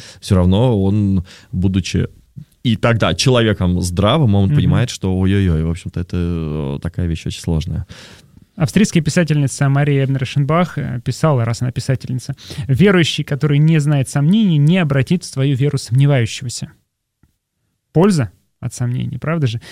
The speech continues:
Speaker 2: Если ты не проходил кризис веры, тебе сложно будет, э, поговорить и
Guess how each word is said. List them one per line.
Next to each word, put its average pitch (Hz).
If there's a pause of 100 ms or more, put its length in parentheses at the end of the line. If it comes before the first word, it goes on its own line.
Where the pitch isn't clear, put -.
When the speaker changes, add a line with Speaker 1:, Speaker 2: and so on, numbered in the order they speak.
Speaker 2:
Если 156
ты 214
не 185
проходил 160
кризис 143
веры, 196
тебе 143
сложно 208
будет, 143
э, 127 (760)
поговорить 147
и 120